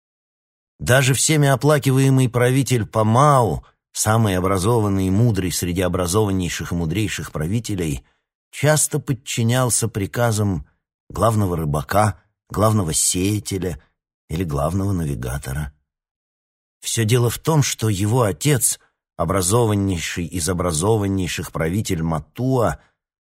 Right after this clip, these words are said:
научил его тому, чему он научился у своего отца. Правит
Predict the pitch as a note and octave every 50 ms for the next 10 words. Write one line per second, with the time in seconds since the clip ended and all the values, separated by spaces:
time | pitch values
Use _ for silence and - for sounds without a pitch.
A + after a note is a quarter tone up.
0 | _ - F#2 G2 G#2 G#2 - - - - D#3+ E3 D#3 D3+ C3+ C3 C3 B2+ C#3 C3+
1 | - - - A#2 A2 A2+ A#2+ C#3 D#3+ C#3+ G#2 - _ _ _ _ _ - - -
2 | G#2+ A2 A#2+ C3+ C#3+ C#3+ - C3 D#3+ D#3+ D3+ C3+ B2 A#2 A2+ A2 - - D3 C#3
3 | A#2 - - A#2 A2 - - F2 F#2 G#2+ G#2+ G#2+ G#2+ G#2+ A2 G#2 F2+ D2+ C2+ B1
4 | - - - - C2 A#1 A#1+ - - _ _ _ _ _ _ _ _ _ _ _
5 | _ _ _ _ _ _ _ _ G2 G2+ A2+ A#2+ A#2+ A2+ A2 G#2 - - -